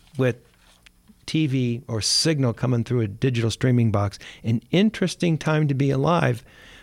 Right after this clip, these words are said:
an interesting time to get our information over the internet, but maybe also causing us to rethink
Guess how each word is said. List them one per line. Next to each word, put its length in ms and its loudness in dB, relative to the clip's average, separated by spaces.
an 160 0
interesting 480 2
time 240 2
to 80 0
get 300 2
our 120 4
information 600 0
over 160 0
the 140 0
internet, 400 0
but 260 0
maybe 360 0
also 280 0
causing 440 0
us 80 0
to 100 -2
rethink 600 -2